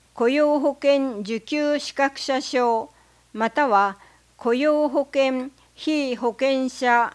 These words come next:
離職票等が必要です。問い合わせ先、保険年金課、電話五一の六六二八、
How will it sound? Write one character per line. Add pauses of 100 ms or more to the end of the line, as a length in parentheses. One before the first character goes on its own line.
(160)
離
職
票
等
が
必
要
で
す。 (1400)
問
い
合
わ
せ
先、 (840)
保
険 (100)
年
金
課、 (640)
電
話 (240)
五
一
の
六
六
二
八、